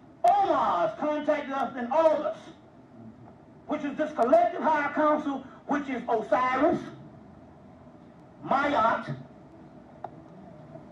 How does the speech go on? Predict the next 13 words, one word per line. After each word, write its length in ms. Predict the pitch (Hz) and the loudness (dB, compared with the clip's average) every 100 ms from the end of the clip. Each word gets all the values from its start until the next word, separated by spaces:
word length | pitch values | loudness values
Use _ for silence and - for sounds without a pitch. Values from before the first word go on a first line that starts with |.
| - - - - - - - - - - | -20 -20 -20 -20 -20 -20 -20 -20 -8 2
Obatala, 920 | 233 226 302 330 285 254 214 208 240 - - - - - - - - - - | 4 4 4 4 4 4 4 2 -2 -6 -18 -20 -20 -20 -20 -20 -16 -8 2
and 240 | - - | 2 2
Zarabanda. 840 | - 262 247 - - 208 156 - - - - - 147 - - - - - - - - - - - - - - - | 0 2 4 4 6 4 4 0 -2 -8 -20 -18 -20 -20 -20 -20 -20 -20 -20 -20 -20 -20 -20 -20 -20 -20 -14 -2
I 140 | 202 | 0
said, 100 | 220 226 | 2 2
"Oh, 280 | 277 269 247 | 4 2 0
so 80 | 220 | -4
you 160 | 240 294 | 2 4
all 180 | 247 | 4
are 80 | 226 | -2
doing 200 | 240 233 | -2 0
a 40 | 185 | 0
representative, 880 | 196 254 226 208 240 240 - 214 | -2 -4 -4 -6 -8 -6 -4 -4